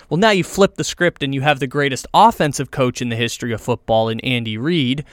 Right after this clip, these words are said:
Again, you can compare Andy Reid, Bill Walsh if you want. I'm giving it to Andy Reid over longevity. The greatest offensive coach in the history of football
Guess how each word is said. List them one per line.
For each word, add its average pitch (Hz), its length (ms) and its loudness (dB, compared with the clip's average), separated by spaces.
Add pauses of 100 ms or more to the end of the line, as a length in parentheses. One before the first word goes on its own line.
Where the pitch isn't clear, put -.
(280)
Again, 127 220 0
you 127 100 0
can 135 160 -2
compare 127 420 0
Andy 127 300 0
Reid, 120 320 -4
Bill 117 240 -2
Walsh 113 380 0
if 110 120 -6
you 107 100 -6
want. 127 360 0
I'm 131 140 0
giving 120 240 0
it 117 100 -2
to - 140 -10
Andy 120 280 0
Reid 117 300 0
over 120 320 -2
longevity. 113 880 0 (500)
The 160 80 0
greatest 180 420 4
offensive 165 500 0
coach 160 280 -2
in 139 80 -6
the 120 60 -6
history 143 360 -4
of 123 100 -4
football 117 680 0